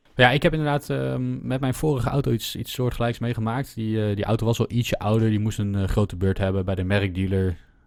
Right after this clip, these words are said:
Ja, ik weet niet meer wat het kostte. Ik denk dat die iets van vijfhonderd euro voor de beurt zelf, eh, hadden geoffreerd. En bij, eh, nou, bij een van de, eh, niet-merkgarages, zeg maar, ik ga geen namen noemen,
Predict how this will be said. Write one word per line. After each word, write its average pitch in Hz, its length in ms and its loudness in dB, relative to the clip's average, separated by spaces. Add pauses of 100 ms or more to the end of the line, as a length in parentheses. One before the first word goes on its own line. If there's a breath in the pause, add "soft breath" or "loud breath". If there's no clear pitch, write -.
(220)
Ja, - 80 -18
ik 98 100 -14
weet 101 100 -4
niet 104 160 -2
meer 98 80 2
wat 98 100 0
het - 100 -10
kostte. 101 340 -4
Ik 95 80 -2
denk 104 120 0
dat 120 100 0
die 110 100 -4
iets 107 120 -6
van 101 320 -2 (680 soft breath)
vijfhonderd 117 640 0
euro 113 260 0
voor 101 100 -4
de 101 80 -2
beurt 101 300 0
zelf, - 560 -4 (380)
eh, 101 440 -4
hadden 98 200 -2
geoffreerd. - 560 -6 (1000)
En 104 160 -6
bij, 101 540 2 (140)
eh, 92 120 0
nou, 95 180 -2
bij 92 140 -2
een 104 140 -2
van 104 180 -2
de, 95 400 -2
eh, 95 100 -10 (180)
niet-merkgarages, 104 1300 -4
zeg 101 160 -2
maar, 104 200 -2
ik 110 60 -8
ga - 140 -8
geen 98 160 -6
namen 101 280 -2
noemen, 101 260 -4